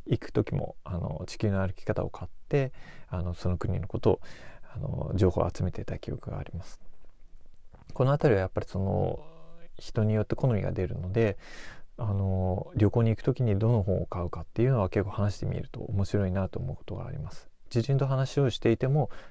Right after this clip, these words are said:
やっぱりその好みのブランドが違ったりすると、まあ、そこであの、どっちを買うみたいな話になって、まあ、別に喧嘩ってほどじゃないんだけども、あの、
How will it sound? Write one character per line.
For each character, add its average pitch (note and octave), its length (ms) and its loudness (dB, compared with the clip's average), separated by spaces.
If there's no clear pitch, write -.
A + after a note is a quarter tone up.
や - 40 0
っ - 40 -2
ぱ C#3+ 80 8
り F#2 220 6
そ F#2+ 140 -6
の - 140 -2
好 A2+ 220 2
み F2+ 80 2
の E2+ 120 -2
ブ F#2 100 0
ラ F#2 100 2
ン F#2+ 60 -2
ド - 80 -2
が F#2 80 0
違 G2 240 0
っ - 40 -2
た - 140 0
り F2 120 -2
す - 140 -4
る - 80 -4
と、 A#2 240 4
ま C3 80 4
あ、 A#2 40 4
そ A2 120 6
こ A#2+ 140 8
で G#2+ 200 8
あ - 20 4
の、 G2+ 140 6
ど G#2 100 10
っ - 40 10
ち - 120 -6
を - 60 -6
買 - 220 2
う A2 160 8
み F#2 100 2
た - 140 -4
い - 20 -2
な F2+ 80 -8
話 F2+ 340 -6
に F#2+ 80 -4
な E2+ 120 -6
っ - 20 -8
て、 - 340 2
ま A2+ 140 6
あ、 - 100 0
別 A#2+ 220 0
に A2 80 2
喧 C3 220 2
嘩 C3+ 100 2
っ C3 40 2
て - 120 4
ほ B2+ 140 6
ど C3 120 8
じ G2 100 4
ゃ F#2+ 60 4
な F#2+ 100 0
い F#2 120 0
ん - 20 -2
だ F#2 80 -6
け - 100 -6
ど B2+ 120 0
も、 D3 280 4
あ F#2+ 120 2
の、 - 680 -2